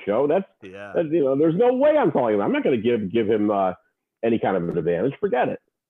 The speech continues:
Speaker 2: Oh, that's crazy. So, yeah, pe-, people all over the United States, even if you're outside the continental United States, you're in Hawaii. I bet they love him in Alaska, too. Everybody
Speaker 1: <laughs>
Speaker 2: knows J B Eisenberg. And, Frito, I know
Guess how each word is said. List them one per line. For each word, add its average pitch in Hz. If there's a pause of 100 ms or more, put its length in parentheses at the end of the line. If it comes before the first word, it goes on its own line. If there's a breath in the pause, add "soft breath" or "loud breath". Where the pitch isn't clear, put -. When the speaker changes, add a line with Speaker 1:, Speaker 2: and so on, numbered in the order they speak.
(380)
Speaker 2:
Oh, 80
that's 92
crazy. 85
So, 87
yeah, 101
pe-, 117
people 135
all 143
over 139
the 123
United 120
States, 104
even 127
if 127
you're 127
outside 123
the 120
continental 117
United 90
States, 82
you're 95
in 90
Hawaii. 107
I 98
bet 101
they 98
love 104
him 101
in 92
Alaska, 101
too. 123
Everybody 113
Speaker 1:
<laughs> 98
Speaker 2:
knows 110 (480 soft breath)
J 107
B 107
Eisenberg. 92
And, 92 (100)
Frito, 143
I 120
know 156